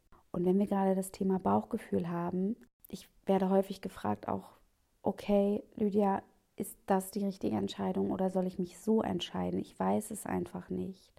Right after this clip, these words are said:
Dann, das ist eine N-L-P-Übung, die mache ich selbst auch immer, weil ich mich manchmal frage bei gewissen Entscheidungen, ist das jetzt meine Angst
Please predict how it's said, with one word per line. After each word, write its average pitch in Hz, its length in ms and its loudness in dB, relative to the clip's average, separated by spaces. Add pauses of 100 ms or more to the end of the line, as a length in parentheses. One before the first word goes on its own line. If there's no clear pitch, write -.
(1000)
Dann, 180 540 0
das - 160 -12
ist - 160 -12
eine 185 280 2
N-L-P-Übung, 190 1300 0 (520)
die 190 140 2
mache 180 260 4
ich - 200 -12
selbst 180 420 -2
auch 190 240 -4
immer, 160 320 -6
weil 160 160 -4
ich 160 100 -12
mich 165 160 -8
manchmal 165 320 -2
frage 196 400 0
bei 180 300 4
gewissen 190 420 -2
Entscheidungen, 190 580 0
ist - 160 -8
das 180 100 -10
jetzt 180 200 -6
meine 165 300 0
Angst 180 600 -2